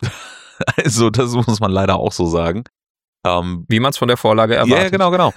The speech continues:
Speaker 2: <laughs>
Speaker 1: Wir hatten halt die Situation, kurz einmal aus dem Nähkästchen geplaudert, dass wir uns darauf konzentrieren sollten, für die, für die Dings keine normale Mission zu spielen, sondern so viele einzigartige Monster zu töten, wie es geht.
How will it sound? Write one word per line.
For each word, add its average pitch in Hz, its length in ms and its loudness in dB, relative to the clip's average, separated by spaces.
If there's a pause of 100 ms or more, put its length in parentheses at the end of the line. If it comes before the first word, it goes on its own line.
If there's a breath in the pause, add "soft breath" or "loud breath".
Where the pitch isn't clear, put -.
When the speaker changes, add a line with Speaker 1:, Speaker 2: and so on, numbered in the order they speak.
(160)
Speaker 2:
<laughs> - 200 -8
Speaker 1:
Wir 107 100 0
hatten 131 180 -4
halt 127 160 0
die 120 80 -4
Situation, 110 920 0
kurz 98 180 -2
einmal 92 260 -2
aus - 80 -6
dem 90 100 -4
Nähkästchen 90 440 -4
geplaudert, 110 460 0 (400)
dass 104 180 -4
wir 120 80 4
uns 113 160 0
darauf 110 240 0
konzentrieren 113 520 0
sollten, 107 320 0
für - 160 -6
die, 98 180 2
für - 140 -6
die 95 100 0
Dings 135 300 0
keine 104 240 -2
normale 95 320 2
Mission 151 300 2
zu 131 100 -8
spielen, 123 200 -2
sondern 104 220 2
so 95 80 0
viele 147 360 0
einzigartige 107 680 -2
Monster 95 380 0
zu 104 100 -4
töten, - 340 -2
wie 87 60 -2
es - 140 -6
geht. - 260 -6